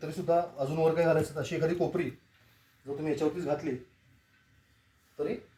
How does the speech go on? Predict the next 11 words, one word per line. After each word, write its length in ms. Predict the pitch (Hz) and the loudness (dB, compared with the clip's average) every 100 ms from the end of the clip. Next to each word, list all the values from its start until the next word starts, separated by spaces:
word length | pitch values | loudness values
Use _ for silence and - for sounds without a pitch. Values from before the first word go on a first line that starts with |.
| - | -10
पुरेसं 280 | 147 135 - | -4 -4 -4
आहे. 400 | - - _ 151 | -14 -20 _ -8
ही 60 | |
कोपरी 220 | 151 143 156 | -4 0 2
घालायची. 260 | 143 131 165 - _ _ _ _ _ _ _ _ _ _ _ _ _ _ _ _ - | 2 -2 -6 -14 _ _ _ _ _ _ _ _ _ _ _ _ _ _ _ _ -10
ही 40 | 147 | -6
माझी 140 | 160 | -4
परिक्रमेतलीच 500 | 160 147 151 151 156 | -2 -2 -4 -6 -8
कोपरी. 260 | 143 123 113 - _ _ _ _ _ - - - - - - 147 | -8 -10 -14 -18 _ _ _ _ _ -20 -20 -20 -20 -20 -14 -6
मग 60 | |
याच्या, 240 | 143 175 | 4 6